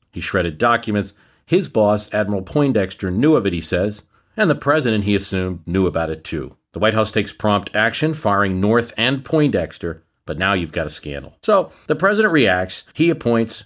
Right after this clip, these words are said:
John Tower, a respected former senator, Brent Socroft, an Air Force general at the time, and Edmund Muskie, Democrat, to investigate the matter.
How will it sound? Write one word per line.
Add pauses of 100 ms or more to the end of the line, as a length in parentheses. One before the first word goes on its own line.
John
Tower,
a
respected
former
senator, (220)
Brent
Socroft,
an
Air
Force
general
at
the
time, (200)
and
Edmund
Muskie, (460)
Democrat, (380)
to
investigate
the
matter.